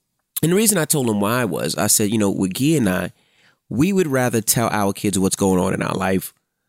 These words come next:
opposed to them finding out something, reading something online, or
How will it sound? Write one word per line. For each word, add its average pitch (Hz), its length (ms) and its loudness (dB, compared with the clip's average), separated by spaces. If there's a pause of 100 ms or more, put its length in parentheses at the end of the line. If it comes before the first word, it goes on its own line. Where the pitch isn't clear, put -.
(180)
opposed 135 380 0
to 107 60 -2
them 113 160 0
finding 123 500 0
out 107 220 0
something, - 360 -4 (640)
reading 147 320 2
something 131 380 0
online, 104 760 0
or 104 400 0